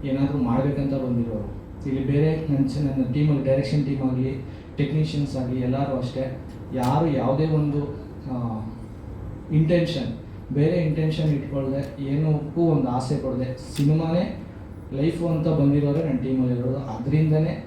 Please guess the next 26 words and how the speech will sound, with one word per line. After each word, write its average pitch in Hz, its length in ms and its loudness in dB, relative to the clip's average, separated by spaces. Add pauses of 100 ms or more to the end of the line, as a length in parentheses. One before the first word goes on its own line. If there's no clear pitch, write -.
(100)
ನಾನು 123 220 0
ಡೆಬ್ಯೂ 127 320 2
ಡೈರೆಕ್ಟರ್ 143 400 2
ಆದ್ರೂ, 139 300 -4
as 127 400 -4
a 131 120 0
hero 147 240 2 (360)
ಸಿನಿಮಾ 143 240 4
ಮಾಡಿದ್ರು, 135 420 2
ನಾನು 127 260 4
ಸಿನಿಮಾ 131 280 4
ಮಾಡೋಕ್ಕಾಗಿರೋದು. 123 920 0 (220)
ಅವರೆಲ್ಲ 127 300 0
ಇರೋದಕ್ಕೆ 147 520 2
ನನ್ನ 143 180 0
ಕೈಲಿ 131 180 -4
ಸಿನಿಮಾ 131 220 0
ಮಾಡೋಕ್ಕಾಗಿರೋದು. 123 600 -2
And 139 140 0
even 165 540 0
ಇಲ್ಲಿ 135 200 -4
ನಾನು 127 120 0
ಸ್ಪೆಷಲ್ 151 360 -4
ಮೆನ್ಷನ್ 139 380 0
ಏನು 131 160 2
ಮಾಡಬೇಕಂದ್ರೆ, 123 520 2